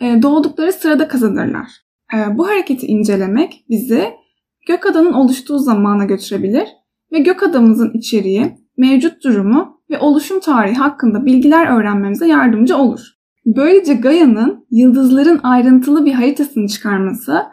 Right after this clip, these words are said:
Samanyolu'nun oluşumunu incelemek açısından önemli bir araç sağlamış olur. Bir de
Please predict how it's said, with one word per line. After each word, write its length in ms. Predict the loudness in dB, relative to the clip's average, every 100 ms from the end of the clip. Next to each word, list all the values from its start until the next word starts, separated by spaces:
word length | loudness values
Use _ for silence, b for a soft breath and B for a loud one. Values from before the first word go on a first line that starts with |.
| b b b
Samanyolu'nun 680 | 0 2 4 2 4 4 2
oluşumunu 580 | 2 0 0 2 2 4
incelemek 540 | 4 4 4 2 0
açısından 600 | -4 -8 -6 0 0 0
önemli 400 | 2 4 4 2
bir 140 | 0 -2
araç 200 | -2 -4
sağlamış 560 | -8 -6 -6 -8 -10
olur. 320 | -10 -10 -14 _ _ _ _
Bir 180 | 0
de 40 | 2